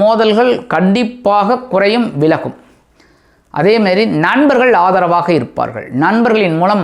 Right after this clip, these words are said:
மன மகிழ்வு ஏற்படும். அதேமாரி குடும்பத்தில் சுபகாரிய நிகழ்ச்சிகள் அருமையாக நடைபெறும்.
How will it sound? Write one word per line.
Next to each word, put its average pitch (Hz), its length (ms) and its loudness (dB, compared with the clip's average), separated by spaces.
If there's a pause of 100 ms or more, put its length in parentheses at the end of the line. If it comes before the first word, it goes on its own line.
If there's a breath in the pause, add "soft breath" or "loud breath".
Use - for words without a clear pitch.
மன 180 180 0 (100)
மகிழ்வு 233 380 0 (120)
ஏற்படும். - 380 -8 (1200 soft breath)
அதேமாரி 165 520 0 (640)
குடும்பத்தில் 233 520 2 (600)
சுபகாரிய 269 640 2 (100)
நிகழ்ச்சிகள் 196 440 0 (240)
அருமையாக 214 440 0
நடைபெறும். 127 420 -2